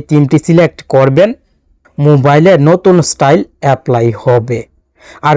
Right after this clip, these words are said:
কোনো সময় যদি আলফা হাইব্রিড লঞ্চার অ্যাপটি ব্যবহার করতে ভালো না লাগে, তাহলে আনইনস্টল করে দিবেন, আগের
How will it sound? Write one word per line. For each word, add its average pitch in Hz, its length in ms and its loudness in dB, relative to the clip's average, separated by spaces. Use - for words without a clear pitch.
কোনো 165 160 2
সময় 170 300 2
যদি 170 280 4
আলফা 143 400 0
হাইব্রিড 139 540 0
লঞ্চার 139 420 0
অ্যাপটি 147 340 0
ব্যবহার 160 360 2
করতে 131 240 0
ভালো 131 180 2
না 151 60 2
লাগে, 131 240 0
তাহলে 175 300 0
আনইনস্টল 139 520 0
করে 151 260 2
দিবেন, 175 260 2
আগের 139 240 2